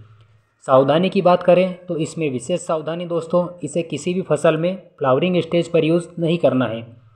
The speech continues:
क्योंकि दोस्तों वेजिटेटिव ग्रोथ अधिक होने से फ्लावर ड्रॉप हो जाते हैं। अब साथियों कॉम्बिनेशन की अगर हम बात करें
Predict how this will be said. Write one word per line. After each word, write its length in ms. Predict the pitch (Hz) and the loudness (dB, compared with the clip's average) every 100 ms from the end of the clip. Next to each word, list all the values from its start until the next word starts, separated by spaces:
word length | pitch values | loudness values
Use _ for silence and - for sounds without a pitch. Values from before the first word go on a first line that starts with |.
| _ _ _ _ | _ _ _ _
क्योंकि 220 | 170 170 202 | -2 2 4
दोस्तों 400 | 185 175 196 202 - - _ _ | 4 4 2 2 -4 -20 _ _
वेजिटेटिव 600 | 135 139 139 190 185 196 | -2 0 0 0 4 4
ग्रोथ 300 | 175 180 190 - - | 6 6 4 0 -6
अधिक 260 | 135 151 170 | -2 0 0
होने 260 | 156 170 | 2 2
से 180 | 165 175 175 - | 2 0 -4 -4
फ्लावर 260 | 151 147 156 | 2 4 4
ड्रॉप 280 | 131 165 165 | 4 2 4
हो 80 | 165 | 4
जाते 300 | 170 175 175 | 4 4 4
हैं। 120 | 175 190 - - _ _ _ _ - - - | 2 0 -6 -20 _ _ _ _ -20 -20 -8
अब 140 | 156 - | -6 0
साथियों 360 | 175 160 180 | 0 2 -2
कॉम्बिनेशन 640 | - 135 139 180 170 185 | 0 2 2 2 2 0
की 100 | 180 | 2
अगर 140 | 175 175 | 4 4
हम 120 | 170 | 4
बात 180 | 165 156 | 2 2
करें 260 | 175 175 | 2 2